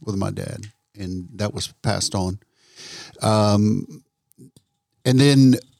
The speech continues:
uh, did really well, still doing well. Numbers are good, but I noticed that, you know, there was a season that's where,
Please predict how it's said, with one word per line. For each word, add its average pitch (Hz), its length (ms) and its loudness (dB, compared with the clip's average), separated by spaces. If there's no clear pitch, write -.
uh, 117 460 2
did 120 200 4
really 135 220 6
well, 127 480 2
still 147 320 4
doing 139 220 6
well. 123 420 4
Numbers 120 360 2
are 120 60 2
good, 117 220 0
but 120 300 0
I 110 80 2
noticed 123 560 2
that, 117 380 2
you 120 200 -2
know, 113 100 4
there 113 140 4
was 101 160 2
a 98 80 0
season 117 480 2
that's 110 440 -2
where, 107 440 2